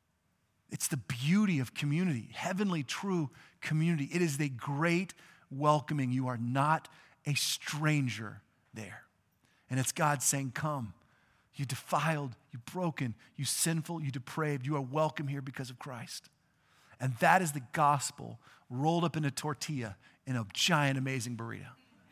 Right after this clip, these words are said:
It's just incredible. What we're gonna see as we move on are the real life applications of what happens if we don't know Jesus. And it's terrifying. But for today, for those of us that put our faith in Christ, this is what welcomes you.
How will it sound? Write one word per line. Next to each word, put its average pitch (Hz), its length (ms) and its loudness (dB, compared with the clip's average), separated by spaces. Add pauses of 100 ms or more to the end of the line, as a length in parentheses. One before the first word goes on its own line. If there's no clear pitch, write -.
(420)
It's - 260 -4
just - 600 2
incredible. 120 600 -6 (760)
What 156 140 6
we're 180 100 8
gonna 175 120 8
see 214 260 12
as 185 140 4
we 196 140 4
move 190 240 6
on 165 360 8 (100)
are 151 120 4
the 135 120 0
real 165 420 4
life 180 280 8
applications 165 720 2
of 131 80 -2
what 147 140 0
happens 139 340 0
if 127 80 -6
we 135 120 0
don't 131 200 0
know 131 160 -2
Jesus. 113 560 -6 (280)
And 131 80 -6
it's 117 100 -2
terrifying. 117 520 -2
But - 160 0
for 151 100 2
today, 143 580 4 (360)
for - 80 -14
those 170 220 2
of 190 60 -2
us 202 120 -2
that - 60 -10
put 185 100 -2
our 185 80 0
faith 180 280 -2
in 185 100 -4
Christ, - 540 -2 (1000)
this 160 280 4
is 156 120 -2
what 143 160 -6
welcomes 123 440 -8
you. - 80 -16